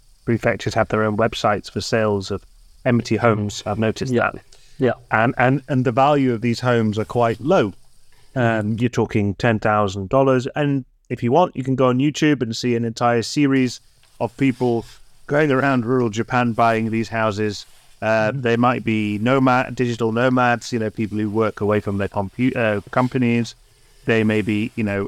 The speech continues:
Speaker 1: expats who, who, you know, many people are very interested in Japanese culture,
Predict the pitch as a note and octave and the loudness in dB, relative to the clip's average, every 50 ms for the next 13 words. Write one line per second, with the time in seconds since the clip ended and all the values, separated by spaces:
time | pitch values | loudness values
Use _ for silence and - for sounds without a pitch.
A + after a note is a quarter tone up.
0 | - - C3 - - - - - C3+ B2+ B2+ - - - - - B2+ A#2 A2+ A2 | -2 -2 -2 -2 -2 -8 -6 -2 -2 -2 -2 -4 -8 -14 -4 -2 0 0 0 -2
1 | G#2 F#2+ - _ - - - - - - - - - - - A#2 A#2 A2+ G#2 - | -4 -6 -10 _ -20 -20 -20 -20 -20 -20 -20 -20 -20 -8 -2 0 0 0 0 -4
2 | - - C3+ A#2+ A#2 A#2+ - C3 B2+ B2 C3 A#2+ - B2+ A#2+ A#2+ - A#2 A#2 A2+ | -4 -2 0 0 0 0 0 -2 0 2 0 0 0 0 -2 0 0 0 2 2
3 | A2+ A2+ A2 A#2+ A#2+ A#2+ A#2 A2+ - A#2+ A2 - - A2 G#2+ F#2+ B2 A#2+ A2 - | 2 2 0 0 0 0 -2 -2 -2 -4 -4 -2 -2 -4 -2 0 0 0 0 0
4 | A#2 G#2+ G2+ F#2+ - - C#3 C3+ C#3 C3+ - - - C3 B2 B2 B2 | -4 -4 -4 -4 -4 -2 0 0 0 0 -2 -2 0 2 2 2 0